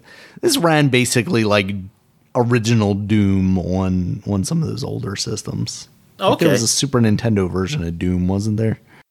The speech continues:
Speaker 2: I wanna say yes, but I don't know.
Speaker 1: Yeah, there was, yeah.
Speaker 2: Okay. 'Cause I knew there was a first-person shooter. I just didn't know which one. I didn't know it was
Speaker 1: Hmm.
Speaker 2: Wolfenstein or not.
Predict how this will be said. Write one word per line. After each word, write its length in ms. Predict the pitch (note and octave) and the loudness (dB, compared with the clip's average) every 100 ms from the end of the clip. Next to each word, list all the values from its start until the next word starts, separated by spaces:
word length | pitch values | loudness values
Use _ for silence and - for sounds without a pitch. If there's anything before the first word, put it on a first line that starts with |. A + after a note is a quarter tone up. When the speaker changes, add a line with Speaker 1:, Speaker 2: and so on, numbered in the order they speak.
| _ | _
Speaker 2:
I 80 | A#2+ | -6
wanna 220 | A#2 F#3 | 0 0
say 160 | A#3+ A2+ | 2 -2
yes, 1120 | F#2+ F#2+ G2 G2 D3 G4 - - - - - - | -4 -10 -4 0 0 0 -4 -6 -6 -10 -16 -8
but 220 | A2 - - | -8 -6 -2
I 180 | G2+ A#2 | -2 0
don't 340 | A#2+ B2+ - | -2 -4 -4
know. 460 | C#3+ D3+ A#2 E2+ D2+ - _ _ _ _ | -6 -4 -4 -6 -10 -16 _ _ _ _
Speaker 1:
Yeah, 260 | G#2 G2 E2+ | 0 2 4
there 140 | D#2+ | 0
was, 440 | D2 B1 - - - | -4 -10 -14 -12 -12
yeah. 280 | - - - | -12 -14 -16
Speaker 2:
Okay. 240 | F2 D#2+ - - - _ _ _ _ _ _ _ _ _ _ _ _ _ _ _ _ _ - | -14 -16 -18 -20 -20 _ _ _ _ _ _ _ _ _ _ _ _ _ _ _ _ _ -6
'Cause 100 | C3+ | -2
I 60 | |
knew 140 | D3 G3+ | 0 2
there 120 | A#2 | 0
was 220 | A2+ E3+ | 0 0
a 60 | A2 | -2
first-person 380 | G2 - D#2+ - | -4 -6 -8 -8
shooter. 380 | E2 E2 F2 | -8 -8 -6
I 40 | G2+ | -6
just 100 | F#2+ | -4
didn't 100 | F#2 | -4
know 80 | F2+ | -2
which 200 | F2+ G2+ | -4 -2
one. 180 | F#2+ | -2
I 60 | D2 | 0
didn't 120 | F#2+ | 0
know 60 | F#2 | 0
it 40 | |
was 100 | E2 | 2
Speaker 1:
Hmm. 80 | A2 | 4
Speaker 2:
Wolfenstein 360 | F#2+ D#2+ D#2 D#2 | 4 2 -4 -6
or 40 | |
not. 200 | E2 D#2 | -6 -8